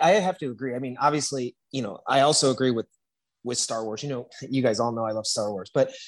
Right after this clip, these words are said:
you know, George Lucas was doing, you know, somewhat basic cinematography, but painting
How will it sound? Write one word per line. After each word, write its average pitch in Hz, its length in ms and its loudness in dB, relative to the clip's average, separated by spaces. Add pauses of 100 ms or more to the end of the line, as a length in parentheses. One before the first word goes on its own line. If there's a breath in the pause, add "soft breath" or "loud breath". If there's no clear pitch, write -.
(360 loud breath)
you 185 100 6
know, 160 160 4 (440)
George 208 360 2
Lucas 214 360 2
was 143 100 -6
doing, 147 320 -8 (160)
you 139 140 -8
know, 107 140 -8
somewhat 170 420 2
basic 147 320 0
cinematography, 123 1000 -6
but 143 220 2
painting 131 600 -2